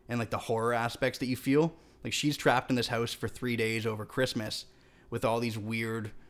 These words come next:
royal family traditions and reminders of her childhood and everything. And, like, you know, uh, Princess Diana was someone who struggled with an eating disorder, and, like, they have this weird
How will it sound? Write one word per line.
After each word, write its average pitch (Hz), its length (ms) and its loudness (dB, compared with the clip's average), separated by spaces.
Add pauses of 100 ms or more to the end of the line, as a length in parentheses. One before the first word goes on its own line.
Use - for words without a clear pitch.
(160)
royal 117 320 4
family 113 360 -2
traditions 110 600 -2
and 113 100 -2
reminders 110 420 -4
of 110 80 -6
her 110 80 -2
childhood 110 480 -4
and 110 80 -4
everything. 110 500 -6 (500)
And, 110 320 -2
like, 110 160 -4 (540)
you 127 180 -2
know, 110 240 -6
uh, 110 80 -6
Princess 127 260 -2
Diana 117 260 2
was 113 120 -2
someone 117 200 0
who 110 80 -4
struggled 113 260 -2
with 113 100 -2
an 117 80 -2
eating 131 240 2
disorder, 107 420 -4
and, 101 100 -8
like, 107 140 -10
they 110 120 -2
have 110 180 -4
this 107 120 -8
weird 110 380 -8